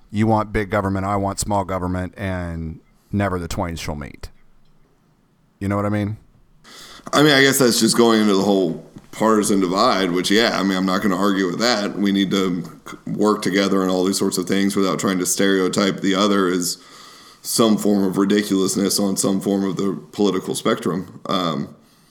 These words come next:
Speaker 2: but honestly, my, I mean,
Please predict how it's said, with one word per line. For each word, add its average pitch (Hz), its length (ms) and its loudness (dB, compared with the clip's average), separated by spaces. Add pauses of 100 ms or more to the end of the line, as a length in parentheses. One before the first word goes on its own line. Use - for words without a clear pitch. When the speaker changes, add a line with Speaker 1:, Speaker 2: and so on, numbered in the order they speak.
(1800)
Speaker 2:
but 123 260 4
honestly, 139 480 4
my, 127 380 4
I 117 60 0
mean, 120 420 2